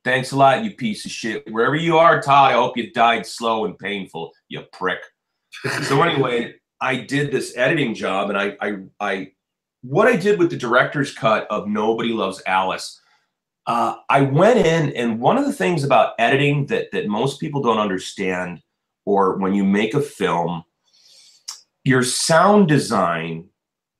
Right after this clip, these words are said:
will set the reality for your actors. So Nobody Loves Alice, his sound design was really shallow. There wasn't any, really.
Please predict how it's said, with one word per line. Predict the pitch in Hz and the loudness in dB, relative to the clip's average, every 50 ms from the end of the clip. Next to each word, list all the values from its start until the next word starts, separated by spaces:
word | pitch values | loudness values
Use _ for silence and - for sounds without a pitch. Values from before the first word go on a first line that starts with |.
| _ _ _ | _ _ _
will | - 101 120 120 123 | -4 0 0 0 0
set | - - - - - 160 175 - - - - | -2 -8 -10 -4 0 2 2 0 0 -4 -6
the | - 139 | -4 -4
reality | 127 131 117 113 117 113 110 110 113 113 107 98 95 95 92 - _ _ | -2 -2 -2 0 0 2 2 2 2 0 0 -2 -2 -4 -4 -6 _ _
for | _ - - 104 | _ -10 -8 -6
your | 98 95 - - - | -6 -6 -6 -6 -2
actors. | 92 92 92 - - - 82 78 71 - - - - - _ _ _ _ _ _ _ _ - | -2 0 0 -2 -6 -12 -12 -10 -10 -12 -14 -18 -20 -20 _ _ _ _ _ _ _ _ -16
So | - - - 117 113 107 107 107 104 98 - - - - | -14 -10 -6 -4 -4 -2 -2 -2 -2 -2 -4 -6 -12 -8
Nobody | 101 101 110 123 156 180 202 208 165 | -6 -2 0 2 2 2 2 2 2
Loves | 147 123 110 - - - 107 | 2 2 2 0 -6 -8 -4
Alice, | 104 107 110 107 104 95 92 - | -2 0 0 0 0 -2 -6 -8
his | - 110 90 - - | -8 -8 -8 -8 -8
sound | - - 127 120 127 143 143 139 | -8 -2 0 2 2 2 2 0
design | 123 104 101 98 95 95 95 92 | 0 -2 -2 -2 -2 -2 -4 -6
was | 90 87 82 87 | -6 -8 -12 -10
really | 92 101 107 113 117 120 113 | -8 -6 -4 -4 -2 -4 -4
shallow. | 101 - - - - 95 87 82 82 76 - - - - | -6 -6 -8 -6 -2 0 0 0 0 -2 -4 -6 -8 -8
There | 82 82 95 | -6 -4 -4
wasn't | 92 92 104 110 117 113 117 104 - - | -2 0 2 2 2 2 0 -4 -4 -6
any, | 92 87 82 80 78 78 | -8 -6 -6 -6 -8 -8
really. | 80 80 80 73 69 - - _ | -6 -6 -4 -4 -4 -6 -10 _